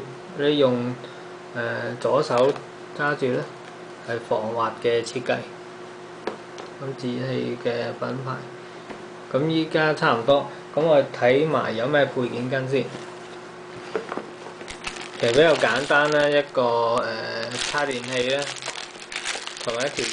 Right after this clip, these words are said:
U S B線。咁佢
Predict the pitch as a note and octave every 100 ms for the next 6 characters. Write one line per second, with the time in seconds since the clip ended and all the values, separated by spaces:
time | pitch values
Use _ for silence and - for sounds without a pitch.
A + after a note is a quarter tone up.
0 | C3 C3+ - C3+ C3 - A#2 A2+ - -
1 | - - - - - - - - - -
2 | - - - - - - - - - -
3 | - - - - - - - - - -
4 | - - - - - - - - - -
5 | F3 F3+